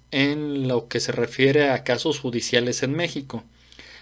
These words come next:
donde las leyes comenzaron a adaptarse para abrir la posibilidad de que algunas personas que cometen este tipo de actos no son realmente impulsadas más que por trastornos mentales,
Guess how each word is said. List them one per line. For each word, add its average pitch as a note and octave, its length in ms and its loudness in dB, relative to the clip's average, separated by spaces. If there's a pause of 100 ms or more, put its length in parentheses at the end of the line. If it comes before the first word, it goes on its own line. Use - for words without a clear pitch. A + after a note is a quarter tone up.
(100)
donde C3+ 280 4
las C3 160 8
leyes F3 340 6
comenzaron D#3+ 580 0
a F3+ 40 0
adaptarse D3+ 640 2
para A#2+ 240 0
abrir C3 180 2
la F3+ 240 -2
posibilidad C#3 720 2
de D#3+ 200 -2
que - 120 -4
algunas C#3 440 -2
personas C#3 680 0
que C3 140 -12
cometen C3 600 -4
este C3+ 260 -2
tipo C#3+ 400 0
de E3 100 2
actos C3 480 -4 (560)
no C#3 440 2
son F#3 220 -2
realmente F3 420 0
impulsadas D#3 840 2
más C3 420 -2
que E3 140 -2
por B2 280 -2
trastornos C3+ 640 -2
mentales, D#3 680 0